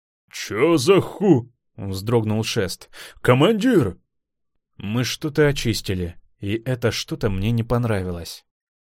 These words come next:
Соберите био, возвращаемся». Обратный путь прошёл гладко. Где-то вдалеке стреляли, чуть ближе кричали. Несколько раз скрежетнуло эхо обвала.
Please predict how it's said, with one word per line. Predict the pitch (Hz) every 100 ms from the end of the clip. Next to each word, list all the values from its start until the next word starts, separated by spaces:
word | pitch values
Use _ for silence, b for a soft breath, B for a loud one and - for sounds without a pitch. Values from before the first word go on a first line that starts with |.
| _
Соберите | - 110 120 135 139
био, | 139 127 90 - _
возвращаемся». | 101 101 117 113 127 104 95 - 85 _ _ _ _ _ _ _ -
Обратный | 92 101 160 170 156
путь | 143 170 170
прошёл | 143 135 - 127
гладко. | 117 104 95 - 87 87 - _ _
Где-то | 110 117 208 170
вдалеке | 131 127 117 175
стреляли, | - - 101 92 120 139 117
чуть | 107 143 123
ближе | 120 156 147 135
кричали. | 107 92 - 98 90 90 _ _ _ _ _ -
Несколько | 101 185 - 170 151 127
раз | 175 180
скрежетнуло | - 123 117 113 143 147 131 -
эхо | 135 120 127
обвала. | - 113 104 104 95 87 90